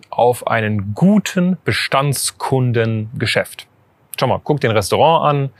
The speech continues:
guck dir, ähm, die größten Unternehmen an, guck dir Apple an, guck dir Amazon an, guck dir Starbucks an, guck dir diese ganzen Unternehmen an. Das sind alles Unternehmen, die entweder Abo-Modelle laufen haben, beziehungsweise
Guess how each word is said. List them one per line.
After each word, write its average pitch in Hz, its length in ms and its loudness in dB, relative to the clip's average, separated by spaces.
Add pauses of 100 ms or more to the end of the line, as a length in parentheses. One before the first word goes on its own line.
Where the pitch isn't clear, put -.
(360)
guck 117 240 -2
dir, 104 680 2
ähm, 98 440 -4
die 113 80 -2
größten 131 340 0
Unternehmen 127 400 0
an, 117 120 0
guck 107 140 -2
dir - 120 -4
Apple 127 240 0
an, 110 180 -2
guck 107 160 -6
dir - 160 -2
Amazon 107 400 0
an, 101 260 -2
guck 117 160 -10
dir 101 120 -6
Starbucks 127 560 0
an, 107 280 -2 (220)
guck 151 160 -2
dir 151 80 -2
diese 127 160 0
ganzen 123 300 -2
Unternehmen 110 460 -2
an. 98 100 -2
Das 104 100 -2
sind 110 160 -6
alles 143 220 -2
Unternehmen, 107 580 -4 (280)
die 113 180 -2
entweder 117 320 0
Abo-Modelle 135 500 0
laufen 120 360 2
haben, 110 280 2
beziehungsweise 107 1040 0